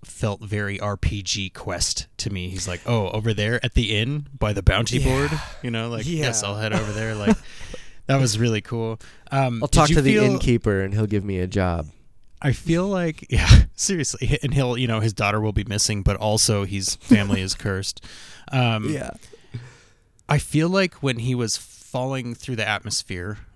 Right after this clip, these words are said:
Speaker 1: um, the sound that I was hearing was the same engine stalling sound from Anakin's pod racer. Like the <laughs> I
Speaker 2: A
Speaker 1: think
Speaker 2: little
Speaker 1: that was
Speaker 2: bit.
Speaker 1: the same. I think it was actually the exact same sound.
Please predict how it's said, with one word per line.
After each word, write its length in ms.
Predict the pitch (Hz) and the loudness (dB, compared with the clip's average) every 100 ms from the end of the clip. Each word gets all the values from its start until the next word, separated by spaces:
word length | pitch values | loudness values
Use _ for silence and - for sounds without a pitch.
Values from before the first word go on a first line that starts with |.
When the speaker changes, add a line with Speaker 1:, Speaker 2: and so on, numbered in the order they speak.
| - | -2
Speaker 1:
um, 480 | 113 101 95 95 - | 0 2 0 -4 -10
the 100 | - | -6
sound 400 | 104 - 135 180 180 | -2 0 0 0 0
that 80 | |
I 100 | 107 | 0
was 160 | 101 101 | -2 -2
hearing 520 | - 98 90 87 92 - - | -2 -2 -2 -4 -8 -12 -10
was 200 | - 101 | -4 -4
the 120 | - 95 | -4 -4
same 540 | - - 127 123 107 - | -4 0 2 2 -2 0
engine 340 | 127 135 127 113 | 2 2 0 0
stalling 460 | - 110 101 95 | 0 0 -2 -2
sound 480 | - 110 98 92 90 | -2 0 0 -2 -6
from 240 | - 98 - | -4 -4 2
Anakin's 540 | 107 107 104 101 92 | 2 4 0 -4 -2
pod 380 | - - 90 87 | 2 2 0 -6
racer. 640 | 92 80 101 - - 117 - _ _ _ _ - | -8 -8 -8 -6 -6 -10 -12 _ _ _ _ -4
Like 120 | 120 - | -2 -2
the 140 | - - | 8 12
<laughs> 320 | - - - - - - - - - - - | 12 10 10 12 12 10 12 12 8 8 10
I 200 | - - - - - | 12 8 -4 -6 2
Speaker 2:
A 40 | |
Speaker 1:
think 120 | 147 | 6
Speaker 2:
little 120 | 160 165 | 6 6
Speaker 1:
that 140 | 147 | 6
was 500 | 117 135 156 - - | 4 4 2 0 -2
Speaker 2:
bit. 200 | - - | -8 -6
Speaker 1:
the 80 | 117 | 0
same. 340 | - 135 120 117 | 2 2 0 -2
I 60 | |
think 160 | 123 180 | 0 2
it 40 | |
was 140 | 135 120 | 2 2
actually 360 | 117 - 113 | 0 0 -2
the 120 | 101 101 | -4 -6
exact 400 | 92 107 95 - | -2 0 0 -2
same 320 | 101 85 87 | -4 -6 -6
sound. 520 | - - 87 - 98 | -2 0 -2 -8 -20